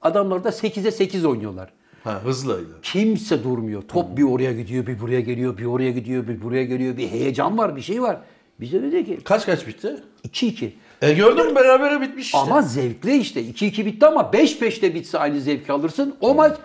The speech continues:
Speaker 1: sıfır sıfırda bitse hoşuna gider.
Speaker 2: Mesela yarın yani Fenerbahçe diyelim ki dördüncü dakikada bir gol buldu.
Speaker 1: Evet.
Speaker 2: Heyecanlanmaz mı maç?
Speaker 1: Hayır abi.
Speaker 2: Niye, bir bire mi bağlı?
Speaker 1: Heyecanlanmaz.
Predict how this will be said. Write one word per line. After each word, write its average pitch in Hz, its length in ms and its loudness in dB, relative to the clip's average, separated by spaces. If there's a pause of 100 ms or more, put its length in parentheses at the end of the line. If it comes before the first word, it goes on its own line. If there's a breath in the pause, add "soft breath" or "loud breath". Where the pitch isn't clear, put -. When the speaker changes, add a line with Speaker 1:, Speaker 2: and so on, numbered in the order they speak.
(120)
Speaker 1:
sıfır 339 440 2
sıfırda 202 460 -2
bitse 180 200 -2
hoşuna 139 300 -2
gider. 104 340 -4
Speaker 2:
Mesela 135 280 0
yarın 143 380 2
yani 127 260 -2
Fenerbahçe 123 580 0
diyelim 113 280 -4
ki 113 140 -10
dördüncü 123 380 0
dakikada 113 400 -4
bir 123 80 -8
gol 127 240 2
buldu. 95 380 -2
Speaker 1:
Evet. 127 200 2 (120)
Speaker 2:
Heyecanlanmaz 131 760 0
mı 127 120 -4
maç? - 380 -8 (140)
Speaker 1:
Hayır 127 240 -10
abi. - 140 -20 (440)
Speaker 2:
Niye, 147 240 -2
bir 170 180 0
bire 139 160 2
mi 107 120 -4
bağlı? 98 240 0
Speaker 1:
Heyecanlanmaz. 123 720 -6